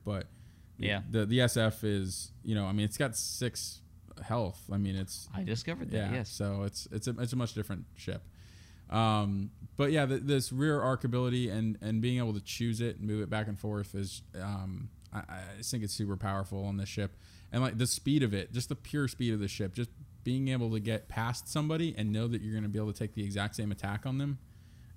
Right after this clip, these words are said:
Speaker 1: is that you would out the front and not have to worry about getting shot at because you blew past them, I think is just really powerful.
Speaker 2: It'll be interesting to see whether the pilot skill is a big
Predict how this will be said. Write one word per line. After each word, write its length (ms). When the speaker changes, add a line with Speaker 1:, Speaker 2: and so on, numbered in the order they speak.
Speaker 1:
is 680
that 160
you 100
would 180
out 120
the 80
front 360
and 120
not 260
have 160
to 80
worry 280
about 220
getting 160
shot 240
at 140
because 300
you 80
blew 280
past 320
them, 160
I 60
think 260
is 400
just 160
really 200
powerful. 420
Speaker 2:
It'll 140
be 60
interesting 260
to 60
see 160
whether 300
the 140
pilot 360
skill 260
is 80
a 60
big 260